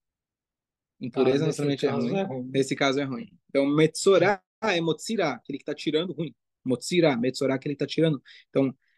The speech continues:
Speaker 1: a maledicência, a Lashon Hará, é aquilo que trazia, e a arrogância é aquilo que trazia, eventualmente, o Metzorá. Agora, tem uma coisa muito curiosa, que algum,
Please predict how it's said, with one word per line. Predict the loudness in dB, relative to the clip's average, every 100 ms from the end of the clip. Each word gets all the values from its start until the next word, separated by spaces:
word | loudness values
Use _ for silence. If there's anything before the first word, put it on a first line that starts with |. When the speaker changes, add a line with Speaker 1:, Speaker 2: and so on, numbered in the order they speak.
| -4
Speaker 1:
a | 2
maledicência, | 6 6 6 4 0 2 2 -2
a |
Lashon | -4 -4 -6
Hará, | -4 0 2 2
é |
aquilo | 0 -6
que | -8 -4
trazia, | -4 -2 0 0 0
e | -8 -6
a |
arrogância | -4 0 2 2 -2
é | -8
aquilo | -10
que | -10
trazia, | -6 -4 0
eventualmente, | -2 -2 -10 -8 -10 -10 -12
o | -12
Metzorá. | -14 -12 -12 -14 -16 _ _ _ _ _ _ _ _ _ 0
Agora, | 4 6 4 0 _ _ _ _ _ _
tem | 2 4
uma | 2 0
coisa | 0 2
muito | 2 4 4 2 2
curiosa, | 4 4 4 -2 -10 _ _ _ _ _ -4
que | -2
algum, | -2 0 0 2 0 -6